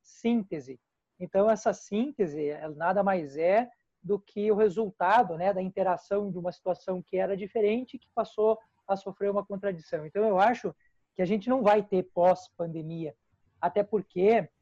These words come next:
do ponto de vista biológico, eu tenho acompanhado bastante essa situação, eu que sou neurocientista e me interesso muito por essa questão da saúde corporal, a gente não vai ter um, um ciclo em que isso vai acabar efetivamente,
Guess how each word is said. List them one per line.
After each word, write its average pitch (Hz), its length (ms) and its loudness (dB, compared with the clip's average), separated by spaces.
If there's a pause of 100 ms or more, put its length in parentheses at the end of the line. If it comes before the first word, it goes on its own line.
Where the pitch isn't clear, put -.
(140)
do 160 100 -8
ponto 185 240 -4
de 165 140 -8
vista 185 380 -2
biológico, 156 760 0
eu - 40 -14
tenho 196 420 -2
acompanhado 180 840 -2
bastante 190 480 -6
essa 185 180 -10
situação, 185 600 -6
eu 180 100 -4
que - 100 -20
sou 185 300 -4 (340)
neurocientista 185 1080 -2 (300)
e 175 60 -8
me 180 80 -2
interesso 185 580 2
muito 190 380 -4
por - 120 -8
essa 180 220 -4
questão 180 340 -10
da 170 100 -6
saúde 165 440 -6
corporal, 165 580 -2 (320)
a 156 60 -16
gente 196 240 -6
não 226 160 0
vai 202 260 4
ter 208 300 4
um, 185 260 -2
um 185 100 -2
ciclo 214 440 -6
em 196 80 -4
que 202 100 -10
isso 190 180 -10
vai 185 220 2
acabar 170 640 -2
efetivamente, 151 640 -12